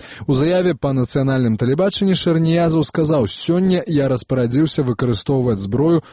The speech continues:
супраць марадзёраў». Гэты зварот прагучаў на тле хвалі рабаванняў, якія пракаціліся ў Бішкеку і іншых гарадах краіны. Прадстаўнік украінскай партыі «Свабода» Дмітрый Снегіроў просіць суд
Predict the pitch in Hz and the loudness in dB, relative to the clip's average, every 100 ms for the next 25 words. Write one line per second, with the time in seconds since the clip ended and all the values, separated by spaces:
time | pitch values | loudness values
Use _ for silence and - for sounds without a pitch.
0 | - - 135 104 113 - 123 123 127 131 | -14 -4 -4 -2 -2 -2 -2 0 0 0
1 | 139 120 90 - - - 131 127 113 127 | 0 0 -2 -8 -20 -4 -2 0 0 0
2 | 175 - 151 131 - 147 143 120 139 147 | 0 0 0 0 0 0 0 0 0 -2
3 | - 139 139 131 - - 143 135 143 139 | 0 0 0 0 -4 -2 -2 0 0 0
4 | 156 147 123 104 95 110 101 104 110 - | 0 0 0 0 -2 -4 -4 -2 -4 -2
5 | 120 107 117 101 - - 160 - 175 - | -2 0 0 0 -2 0 -2 0 -2 -2
6 | 165 - 135 113 - 120 110 131 120 98 | -4 -2 0 0 0 -2 0 -2 0 -2
7 | 87 - 107 113 107 98 - _ - - | -4 -2 0 2 0 -2 -6 _ -20 -16
8 | - - - - 151 151 208 233 233 220 | -16 -14 -16 -4 -2 0 0 0 -2 0
9 | 202 208 190 208 175 196 185 208 185 - | 0 0 0 -2 0 -2 0 -2 -2 -2
10 | 170 180 175 208 160 127 123 151 156 151 | 0 0 2 0 2 -2 0 -2 0 -2
11 | 127 151 139 151 190 196 - 170 190 196 | 0 0 0 2 2 0 0 2 2 0
12 | 196 151 - 190 | -4 -8 -4 -2